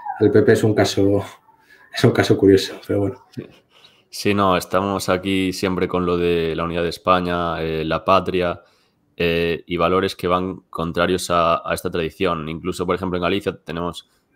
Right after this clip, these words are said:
Speaker 2: partidos nacionalistas, pero son de izquierdas, ¿no? No hay tantos partidos nacionalistas, yo creo, que de derechas.
Speaker 1: Había, pero residuales.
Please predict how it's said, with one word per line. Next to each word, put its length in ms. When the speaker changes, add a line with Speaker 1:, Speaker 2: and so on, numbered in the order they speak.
Speaker 2:
partidos 340
nacionalistas, 500
pero 320
son 160
de 60
izquierdas, 440
¿no? 120
No 180
hay 280
tantos 320
partidos 400
nacionalistas, 500
yo 100
creo, 280
que 320
de 120
derechas. 540
Speaker 1:
Había, 320
pero 220
residuales. 880